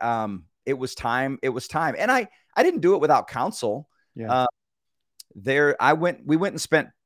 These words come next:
Speaker 1: two days with a, a really wise guy named Pete Richardson, who's out in Boulder, Colorado. And he took me through two days of life planning. And
Speaker 2: Mm-hmm.
Speaker 1: we were really, that's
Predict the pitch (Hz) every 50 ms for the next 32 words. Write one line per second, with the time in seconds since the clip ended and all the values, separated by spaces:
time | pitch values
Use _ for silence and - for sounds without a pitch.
0 | _ _ _ _ - - 165 165 160 160 156 151 151 147 143 123 107 117 127 -
1 | 120 110 107 90 - _ _ - 113 107 104 113 120 131 143 151 156 156 160 156
2 | 156 151 151 143 139 131 120 123 127 123 120 120 117 113 - - 117 107 110 110
3 | 107 107 107 104 104 104 101 - - 135 127 - 117 117 113 - 117 107 - -
4 | 113 104 104 110 113 110 113 120 113 - 104 98 117 117 117 107 117 120 - -
5 | 113 110 107 104 104 107 104 107 107 98 98 95 90 - _ _ _ _ _ _
6 | _ _ - 113 120 120 120 120 117 113 107 127 147 151 - - - 165 - -
7 | 143 147 139 131 - _ _ - 131 135 131 113 - - - 160 151 151 127 135
8 | 131 127 131 127 127 117 - 120 95 87 107 117 120 127 - - - - 131 120
9 | 123 123 127 123 127 127 120 110 98 95 90 87 _ _ _ - 110 107 107 101
10 | 123 135 139 131 123 135 147 165 165 156 - 127 135 -